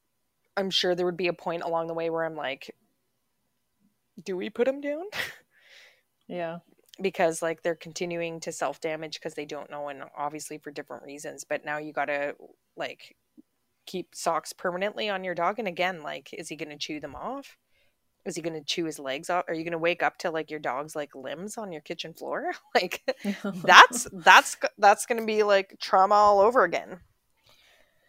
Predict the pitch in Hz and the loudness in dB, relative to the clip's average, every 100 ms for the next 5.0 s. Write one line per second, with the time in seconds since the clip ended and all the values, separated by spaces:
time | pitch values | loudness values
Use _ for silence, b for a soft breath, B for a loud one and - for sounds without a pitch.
0 | b _ 180 175 175 208 214 - - 254 | b _ -4 0 0 6 6 6 2 2
1 | 254 240 196 233 392 - - 240 160 - | 4 2 4 8 8 8 8 8 6 -2
2 | 214 - _ _ _ _ - 220 190 202 | -12 -16 _ _ _ _ -8 -6 -4 -8
3 | - 226 214 226 185 190 233 - 190 - | -6 4 8 10 10 10 10 8 2 2
4 | - - 208 190 - 202 208 208 160 165 | -8 4 6 6 4 6 10 10 6 -10